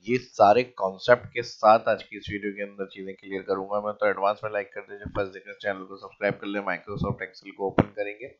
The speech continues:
अब यहाँ पर सबसे पहले अगर हम बात करें पीएमटी function, interest ten परसेंट है, लोन amount ले रहे हैं फिफ्टी थाउजेंड और duration है टेन month। ठीक है जी,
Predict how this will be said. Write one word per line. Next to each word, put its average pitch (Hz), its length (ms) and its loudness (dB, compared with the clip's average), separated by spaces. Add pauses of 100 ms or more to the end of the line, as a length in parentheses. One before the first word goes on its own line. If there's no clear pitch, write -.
(1120)
अब - 160 6
यहाँ 120 260 6
पर 147 140 8
सबसे 139 280 0
पहले 127 220 4
अगर 127 160 2
हम 127 140 2
बात 117 180 6
करें 123 180 0
पीएमटी 117 480 0
function, 117 380 -4
interest 120 440 2 (100)
ten 104 220 2
परसेंट 117 420 2
है, 117 100 0
लोन 110 340 6
amount 107 300 2
ले 104 60 0
रहे 107 120 -2
हैं 107 80 -6
फिफ्टी 104 320 -8
थाउजेंड 110 520 0 (260)
और 98 200 8
duration 101 520 0
है 110 100 2
टेन 95 340 0
month। 87 340 -12 (600)
ठीक 120 140 -2
है 127 80 2
जी, 120 80 -6